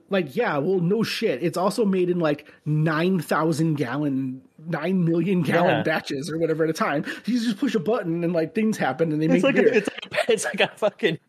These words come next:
Speaker 2: Coke fusion machine. <laughs> Do you wanna, do you wanna add a little cherry to
Speaker 1: Yeah.
Speaker 2: that? <laughs>
Speaker 1: Right.
Speaker 2: You want
Speaker 1: You
Speaker 2: some
Speaker 1: wanna
Speaker 2: orange?
Speaker 1: make
Speaker 2: Do you want some orange in your Miller High Life?
Speaker 1: Push this button to make Miller High Life. Push this button to make Miller Lite. Like, it's all,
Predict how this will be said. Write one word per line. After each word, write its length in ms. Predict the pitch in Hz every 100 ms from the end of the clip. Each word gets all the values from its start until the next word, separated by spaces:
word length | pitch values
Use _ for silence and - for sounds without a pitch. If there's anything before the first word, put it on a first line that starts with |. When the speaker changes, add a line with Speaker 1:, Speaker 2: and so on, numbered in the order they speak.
| _
Speaker 2:
Coke 240 | - 185 190
fusion 440 | 165 190 165 127
machine. 520 | 113 - 113 - 165 - -
<laughs> 200 | - -
Do 100 | 202 -
you 60 | 190
wanna, 220 | 202 226 - 180
do 60 | 190
you 80 |
wanna 160 | 226 220
add 160 | 190 208
a 60 |
little 180 | 214 196
cherry 460 | - - 196 202 240
to 100 | -
Speaker 1:
Yeah. 80 | 247
Speaker 2:
that? 200 | 226 262 _ _ -
<laughs> 140 | -
Speaker 1:
Right. 240 | 190 233 - - - 196 196
Speaker 2:
You 120 | 233
want 120 | -
Speaker 1:
You 60 | 240
Speaker 2:
some 20 |
Speaker 1:
wanna 160 | 294 196
Speaker 2:
orange? 300 | 202 - 214
Speaker 1:
make 80 | - - _ -
Speaker 2:
Do 60 | 135
you 20 |
want 140 | 233 240
some 120 | 196
orange 300 | 180 214 -
in 100 | 233
your 80 | 220 -
Miller 140 | 247
High 120 | 226 233
Life? 460 | 254 - 294 196 _ _ _ _ _ _ _ -
Speaker 1:
Push 240 | 277 -
this 180 | 311 294
button 240 | 233 233 220
to 60 |
make 160 | 226 190
Miller 240 | 226 226
High 160 | 202 254
Life. 420 | 185 160 196 185
Push 200 | - 240
this 120 | 269 -
button 160 | 262
to 60 | 262
make 120 | 262
Miller 260 | 240 269 262
Lite. 320 | 277 160 170
Like, 80 | 214
it's 160 | 180
all, 100 | 175